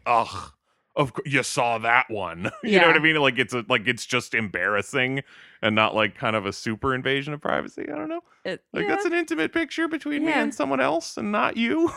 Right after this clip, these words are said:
Speaker 1: <laughs>
Speaker 2: I mean, it was a picture of her at a concert.
Speaker 1: Oh, was it? Oh, okay.
Speaker 2: Yeah, that's why. It's 'cause
Speaker 1: Okay,
Speaker 2: she
Speaker 1: I
Speaker 2: was
Speaker 1: thought it
Speaker 2: flashing the stage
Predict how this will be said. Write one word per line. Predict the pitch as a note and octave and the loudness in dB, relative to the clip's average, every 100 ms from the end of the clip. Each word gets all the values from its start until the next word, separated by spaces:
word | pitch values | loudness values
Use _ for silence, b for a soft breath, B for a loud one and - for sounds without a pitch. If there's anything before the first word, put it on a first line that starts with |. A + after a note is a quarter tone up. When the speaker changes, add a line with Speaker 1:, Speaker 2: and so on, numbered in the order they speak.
| - | -6
Speaker 1:
<laughs> | - | -2
Speaker 2:
I | A#3 | 0
mean, | C4+ C#4+ C4+ B3+ A#3 A3+ B - | 2 0 0 0 0 -2 B -2
it | B3 C4+ | 0 2
was | C#4+ | 2
a | C4+ | 0
picture | - C#4 - D4 | -2 -4 -2 -4
of | C4 | -2
her | C4 C4+ | -2 0
at | A3 | -2
a | |
concert. | F3 - G#3 F#3+ - - - _ _ _ _ _ _ _ _ | -4 -4 -4 -4 -6 -10 -14 _ _ _ _ _ _ _ _
Speaker 1:
Oh, | D#3+ | -2
was | B2 G#2 D3 | 2 2 0
it? | - - | 0 2
Oh, | B2 C3 | 4 2
okay. | - F#2+ | 2 0
Speaker 2:
Yeah, | E2+ G3+ D#3+ | 2 2 2
that's | D#3 F#3 F#3 | 2 0 2
why. | F#3 D3+ | 0 0
It's | A2 G2+ G3 | -2 0 2
'cause | C3+ | 4
Speaker 1:
Okay, | G3+ | 2
Speaker 2:
she | - A#3 | 2 2
Speaker 1:
I | F#3 | 2
Speaker 2:
was | |
Speaker 1:
thought | D#3+ | 2
it | C#3+ | 2
Speaker 2:
flashing | F#3+ F#3+ A3 F3+ | 2 2 0 -4
the | F3 | -4
stage | - E3+ - A2+ - | -4 -4 -4 -8 -10